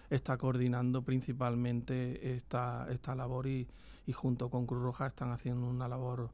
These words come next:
buenísima para, para ayudar a estas familias que ahora, pues, se han quedado sin ese recurso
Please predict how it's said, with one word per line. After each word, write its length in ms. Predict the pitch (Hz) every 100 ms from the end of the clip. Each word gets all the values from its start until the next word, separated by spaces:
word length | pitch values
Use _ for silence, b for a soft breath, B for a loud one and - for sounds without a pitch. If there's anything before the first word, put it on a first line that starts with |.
| B B B B -
buenísima 640 | 127 117 113 - 127 127
para, 280 | - 123 123
para 440 | 123 120 120 120 -
ayudar 340 | 131 117 113
a 20 |
estas 220 | 123 127
familias 460 | - 120 123 123 135
que 100 | -
ahora, 160 | 120 127
pues, 220 | 131 120
se 60 |
han 100 | 127
quedado 260 | 123 123 127
sin 180 | - 127
ese 240 | 123 127
recurso 500 | 123 113 131 123 135